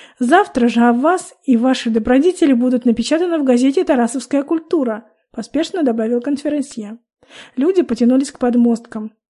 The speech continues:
Опускали в ящички для сбора пожертвований денежные купюры.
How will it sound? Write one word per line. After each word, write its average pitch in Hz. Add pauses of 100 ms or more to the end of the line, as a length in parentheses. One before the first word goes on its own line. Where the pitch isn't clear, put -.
(240)
Опускали 285
в 254
ящички 254
для 233
сбора 240
пожертвований 226
денежные 220
купюры. 339